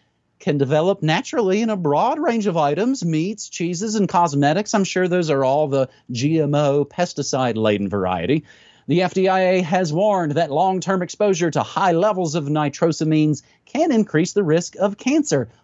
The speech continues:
much like cigarettes. Pfizer stopped short of telling people who are currently taking Chantix to stop using the drug, probably because that would cause some whole other well, like, "Whoa, whoa, whoa,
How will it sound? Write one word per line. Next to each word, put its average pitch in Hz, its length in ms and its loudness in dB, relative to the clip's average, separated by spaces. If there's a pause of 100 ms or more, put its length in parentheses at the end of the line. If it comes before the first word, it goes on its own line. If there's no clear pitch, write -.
much 180 400 2
like 214 240 0
cigarettes. 220 840 0 (500)
Pfizer 208 400 2
stopped 214 320 0
short 196 300 2
of 139 140 -2
telling 196 340 2
people 175 280 0
who 160 100 2
are 135 120 2
currently 160 360 -2
taking 190 340 2
Chantix 127 520 0
to 120 80 -4
stop 143 260 -2
using 160 320 2
the 135 80 0
drug, 175 420 2 (220)
probably 147 520 0
because 131 340 -4
that 123 200 0
would 123 100 -4
cause 123 320 0
some 139 220 0
whole 143 380 -2
other 131 240 0
well, 131 220 2
like, 139 260 0
"Whoa, 262 220 0
whoa, 262 160 0
whoa, 240 360 2